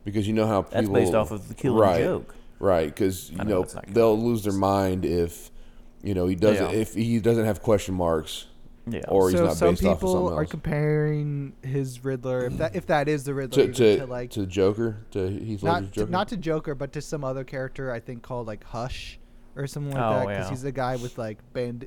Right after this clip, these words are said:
Speaker 3: bandages all over his
Speaker 2: Oh,
Speaker 3: face
Speaker 2: maybe it's
Speaker 3: that
Speaker 2: Hush then. Maybe Hush is in the
Speaker 3: I mean, people were saying, like, that there could be a connection there potentially. I don't know. I don't know nothing about no comics, but, uh,
Speaker 1: Yeah.
Speaker 3: and
Speaker 2: I've, I've just
Speaker 3: I really
Speaker 2: heard of Batman Hush.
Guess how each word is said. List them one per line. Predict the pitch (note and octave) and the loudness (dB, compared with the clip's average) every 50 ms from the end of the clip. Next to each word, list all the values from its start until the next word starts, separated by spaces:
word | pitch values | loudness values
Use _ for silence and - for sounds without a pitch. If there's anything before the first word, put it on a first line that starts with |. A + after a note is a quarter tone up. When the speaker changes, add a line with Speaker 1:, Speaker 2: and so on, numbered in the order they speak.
| - | -10
Speaker 3:
bandages | - B2+ A#2+ A#2+ B2 A#2+ B2+ B2+ B2 B2+ | -8 -8 -8 -8 -8 -8 -8 -8 -6 -4
all | B2 A#2+ A#2+ | -4 -4 -2
over | A#2+ A#2+ A#2+ A#2+ A#2+ | -4 -4 -4 -4 -6
his | A#2 - | -4 -4
Speaker 2:
Oh, | - | -4
Speaker 3:
face | - - | -2 0
Speaker 2:
maybe | A2+ A#2 A#2+ D#3+ | 0 0 0 0
it's | E3 D3+ | -2 0
Speaker 3:
that | C#3 - - - | 0 0 0 0
Speaker 2:
Hush | - - | -2 -6
then. | G2 G#2+ A2+ B2 A#2+ - - | -6 -6 -6 -8 -10 -12 -10
Maybe | A#2+ A2+ C3+ C3+ | -10 -8 -8 -6
Hush | C3+ D3+ E3 - | -6 -8 -8 -8
is | A#2+ A2 A#2 | -10 -8 -8
in | A2+ A2 | -8 -8
the | A2+ A2+ A#2 - - - - - - - - - - - | -8 -8 -10 -12 -14 -18 -20 -20 -20 -20 -20 -14 -6 -2
Speaker 3:
I | D3+ D3+ | 0 0
mean, | D#3 D#3+ D#3 | 0 0 0
people | - G3+ F#3+ F#3+ | 0 2 2 4
were | F3+ E3 | 2 2
saying, | D#3 - E3 D3+ D3+ | 2 2 0 0 0
like, | C#3+ C3 B2+ | 0 -2 -4
that | - B2+ B2 A2+ - - | -4 -6 -6 -6 -10 -12
there | - A#2+ | -12 -12
could | A2 - D3 C3+ C3 | -8 -6 -6 -4 -4
be | C3 | -4
a | B2+ | -6
connection | B2 - B2+ A#2+ A#2 A#2 - - - B2+ | -6 -8 -8 -8 -8 -8 -10 -10 -10 -6
there | B2+ B2+ B2 B2 B2+ | -4 -2 -2 -2 -4
potentially. | B2+ - - A#2+ - - - A#2+ A2+ A2+ - - C3+ A#2+ B2 C3 - | -4 -6 -12 -12 -10 -10 -10 -10 -10 -10 -10 -8 -6 -6 -6 -6 -6
I | B2+ D#3 | -4 -2
don't | F3+ D3 C3+ B2+ | -2 -2 -2 -2
know. | B2+ C3+ C#3 C3+ | -4 -4 -4 -4
I | F#3 B3 | -4 -2
don't | A#3+ F#3+ | 0 0
know | E3+ D3+ | 0 0
nothing | D3 C#3+ C#3 - D3+ C#3 | 0 0 -2 -2 -2 -2
about | C3 B2 A#2+ B2 | -2 -2 -2 -2
no | C#3 C3+ | -4 -6
comics, | B2 - - B2 A#2+ A#2+ A#2+ B2 - - - - - - - | -6 -6 -10 -10 -8 -8 -10 -10 -12 -12 -16 -18 -18 -16 -10
but, | - A#2 A2 - - - | -8 -8 -8 -8 -6 0
uh, | |
Speaker 1:
Yeah. | - G2 F#2 E2 D#2 D2 D#2 F2 F2 - - - - - - - - - - - - | 2 4 4 6 4 2 0 -2 -6 -12 -20 -20 -20 -20 -20 -20 -18 -18 -18 -16 -10
Speaker 3:
and | - C#3 C3+ | -4 0 2
Speaker 2:
I've, | C3+ C#3 C3 | 2 4 6
I've | C3+ C3+ B2+ C3 | 4 4 4 4
just | C3+ C#3+ D3 | 2 2 4
Speaker 3:
I | C#3 | 4
really | A#2+ A2+ A2 | 6 6 4
Speaker 2:
heard | G#2 G#2+ A2+ - - | 2 0 -6 -14 -10
of | - - A#2+ A#2 B2 | -6 -4 -4 -2 2
Batman | A#2+ G#2+ G2+ - G#2+ A2 G#2+ G2+ G2+ G2 - | 2 2 2 2 -2 -4 -2 -4 -4 -4 -2
Hush. | - - A#2+ G#2 G2+ - - | -2 0 2 0 0 -2 -6